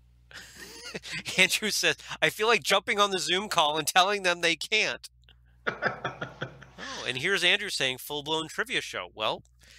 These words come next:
Speaker 1: it's funny that you say that, Andrew, because Gabe, you and I talked about that.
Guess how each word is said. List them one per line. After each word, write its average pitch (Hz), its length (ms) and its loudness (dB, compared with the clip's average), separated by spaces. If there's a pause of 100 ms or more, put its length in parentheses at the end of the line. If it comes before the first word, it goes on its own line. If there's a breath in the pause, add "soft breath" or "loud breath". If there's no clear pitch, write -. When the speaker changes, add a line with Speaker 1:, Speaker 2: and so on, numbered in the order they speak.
(360 loud breath)
Speaker 1:
it's - 160 -8
funny 226 280 0
that 226 100 -2
you 220 80 -6
say - 200 0
that, 139 160 2
Andrew, 123 240 0
because 156 420 -10 (300)
Gabe, 127 220 0
you 131 100 -6
and 131 100 -2
I 123 80 4
talked 127 280 -2
about 90 180 -10
that. - 120 -10